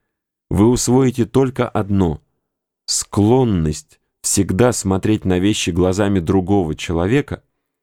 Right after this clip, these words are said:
и становиться на его точку зрения, воспринимая ее как свою собственную.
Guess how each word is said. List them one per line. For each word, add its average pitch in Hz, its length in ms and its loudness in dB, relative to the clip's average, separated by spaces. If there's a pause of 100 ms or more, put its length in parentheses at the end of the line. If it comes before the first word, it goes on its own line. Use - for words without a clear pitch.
(180)
и 107 60 4
становиться 104 640 2
на 98 120 4
его 104 300 2
точку - 360 -4
зрения, 92 580 -2 (360)
воспринимая 123 760 2
ее 78 400 -4 (380)
как 120 220 0
свою 123 360 2
собственную. - 800 -4